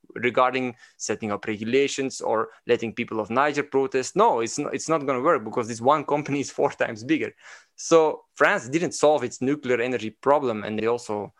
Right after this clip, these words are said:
nuked, uh, lots of Polynesian islands with their testing for nuclear energy.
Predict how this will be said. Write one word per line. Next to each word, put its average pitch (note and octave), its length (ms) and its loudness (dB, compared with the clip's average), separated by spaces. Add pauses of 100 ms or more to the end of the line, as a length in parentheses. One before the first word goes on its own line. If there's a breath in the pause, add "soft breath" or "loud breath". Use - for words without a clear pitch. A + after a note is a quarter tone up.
(500 soft breath)
nuked, C#3 540 -2
uh, A2+ 260 4
lots B2+ 220 -2
of B2+ 140 -4
Polynesian B2 600 -2
islands C3 460 -2
with A2 260 -4
their A2+ 140 2
testing C3 800 -2
for A#2+ 160 -4
nuclear A#2+ 360 -2
energy. A#2+ 440 -2